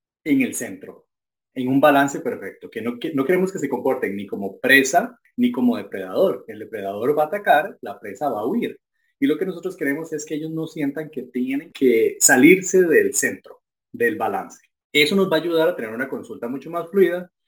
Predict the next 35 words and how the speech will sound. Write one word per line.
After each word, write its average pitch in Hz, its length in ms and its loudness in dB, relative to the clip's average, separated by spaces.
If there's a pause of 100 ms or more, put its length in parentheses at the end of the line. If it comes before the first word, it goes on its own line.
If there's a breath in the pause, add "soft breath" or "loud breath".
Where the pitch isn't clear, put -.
(360)
y 110 160 -2
eso 110 180 0
nos 139 200 4
va 131 80 0
a - 20 0
ayudar 139 540 0 (280)
no 113 140 -16
solamente 120 580 -10
al 110 100 -10
médico 120 380 0
veterinario 143 460 0
como 110 200 -8
al 123 120 -6
propietario 143 880 -6
a 110 100 -16
tener 92 240 -12
una 104 140 -10
experiencia 127 960 -2 (200)
gato 117 480 0
veterinario 117 720 -2 (380)
mucho 117 240 -2
más 98 180 -8
agradable. 87 400 -2 (400)
Entonces 151 580 4
es 135 160 2
muy 151 180 -4
importante 131 760 -8
que 120 480 0 (100)
tomemos 110 380 -4
en 143 80 -8
consideración 101 580 -6
ciertas 98 400 -4
cosas. - 320 -6 (300)
Por 123 180 4
ejemplo, 127 720 2